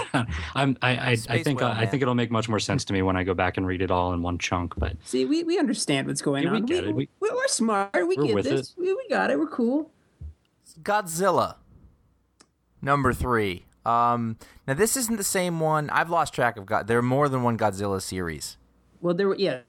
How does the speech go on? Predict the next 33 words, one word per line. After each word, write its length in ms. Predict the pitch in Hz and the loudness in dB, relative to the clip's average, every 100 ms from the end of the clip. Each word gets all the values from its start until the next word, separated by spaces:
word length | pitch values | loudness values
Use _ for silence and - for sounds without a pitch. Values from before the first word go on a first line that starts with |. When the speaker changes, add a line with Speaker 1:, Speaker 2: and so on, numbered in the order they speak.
| - | -2
Speaker 3:
the, 200 | 160 147 | 0 0
the, 320 | 160 156 - | 0 0 -2
um, 300 | 160 147 139 | -2 0 0
Speaker 1:
King 200 | 139 135 | 0 0
of 40 | 123 | 2
the 80 | |
Monsters. 1200 | 117 113 113 - 110 104 101 101 101 98 - - - | 2 2 0 0 0 2 2 2 0 -2 -6 -8 -6
Um, 680 | 107 98 95 95 92 92 90 | -2 0 0 0 0 -2 -2
Speaker 3:
it 120 | 165 160 | -2 -2
started 420 | - 214 233 233 | -2 0 2 2
with 200 | 190 170 | 0 0
Speaker 1:
Godzilla 220 | 117 101 90 | 2 0 2
Legacy. 720 | 95 113 - 123 117 117 117 113 | 0 0 0 0 0 0 -2 0
Speaker 3:
Phil 160 | 196 | 0
Hester 560 | 185 180 175 - 175 165 | 2 2 0 0 2 2
and, 440 | 151 143 139 139 - - | 2 2 2 0 -6 -6
um, 560 | 151 135 135 135 131 - - - _ - - _ - | 0 2 2 0 -2 -4 -10 -20 _ -20 -20 _ -8
Eric 280 | - 160 156 | 0 0 0
Powell's 600 | - 160 156 151 147 - - | -2 2 2 2 0 -4 -2
on, 160 | 147 | 0
Speaker 1:
Right. 180 | 98 90 | 2 2
Speaker 3:
was 180 | 170 151 | 2 2
the 160 | 160 160 | 2 2
ongoing, 640 | 160 170 151 143 127 127 | 2 2 2 0 -2 -6
Speaker 2:
Right. 180 | 120 107 | -2 2
Speaker 3:
and 80 | 147 | 2
that 220 | 151 160 - | 2 0 -6
stopped. 600 | - - 143 135 143 - - _ _ - | -14 -4 -2 0 -2 -6 -18 _ _ -6
And 160 | 151 | 0
they 80 | 160 | 2
had 140 | 156 156 | 2 2
some 160 | 143 | 2
miniseries. 760 | 160 175 160 - 123 123 135 | 2 2 0 -2 -2 -2 -4